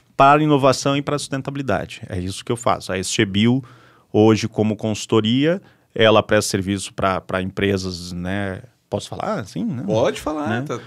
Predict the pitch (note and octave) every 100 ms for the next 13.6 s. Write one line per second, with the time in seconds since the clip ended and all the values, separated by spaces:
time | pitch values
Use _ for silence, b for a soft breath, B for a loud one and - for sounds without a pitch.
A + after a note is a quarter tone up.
0 | - F2+ A2+ C3+ G2+ A2 A2+ D#3 G2+ G#2+
1 | G#2 G2+ - G#2 A2 - - A#2 A2+ A#2
2 | A2+ F#2+ G#2+ A#2 G2 G#2 G#2+ G2 A2 G#2
3 | A2+ - _ _ _ A#2+ C3+ G#2 F#2 -
4 | _ - - A#2+ A#2+ G#2+ G#2 G#2 - G#2
5 | F#2+ F#2+ F#2 F#2+ F#2 F#2 F2 G2 F#2 F2+
6 | G2 G#2 A#2 - A#2 - - A2+ C3 B2+
7 | G2 F#2 F#2+ - G#2+ A#2 G2 F#2 - -
8 | - G#2 F#2+ F#2+ - G#2 F#2+ - F#2+ -
9 | - E2+ A2+ B2+ _ - F#2 F#2 F#2+ G#2+
10 | - G#2 G#2 - G#2 G2 G#2 G2+ G2+ G#2
11 | G#2 G#2+ A#2+ - A#2+ A2+ G2+ - A2 A2+
12 | A2 G2+ F#2+ - - F#2+ - G#2 G2+ -
13 | G2+ G2+ G#2 F#2 - -